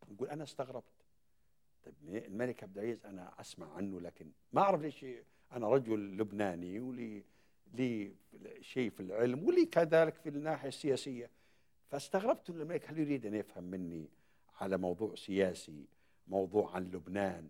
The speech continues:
موضوع عن"، يقول: "أنا أخذت السيارة وركبنا السيارة وأتينا للملك عبد العزيز في الرياض". يقول: "أول ما استقبلني واستقبلته وقعدت عنده،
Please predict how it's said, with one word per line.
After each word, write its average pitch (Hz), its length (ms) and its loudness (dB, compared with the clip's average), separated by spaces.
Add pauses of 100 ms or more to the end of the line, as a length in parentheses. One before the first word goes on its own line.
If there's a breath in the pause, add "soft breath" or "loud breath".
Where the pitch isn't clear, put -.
(160)
موضوع 98 420 0
عن"، 98 200 0
يقول: 208 320 4
"أنا 185 460 8
أخذت - 380 -2
السيارة 92 760 -4 (500)
وركبنا 156 640 4
السيارة 107 580 -2
وأتينا 147 480 2
للملك 127 380 0
عبد 110 120 -4
العزيز 156 220 -4
في - 80 -16
الرياض". 165 300 2 (1000)
يقول: 98 160 -4
"أول 147 340 4
ما 104 60 -6
استقبلني 131 580 -8
واستقبلته - 580 -8
وقعدت - 420 -14
عنده، 123 360 -14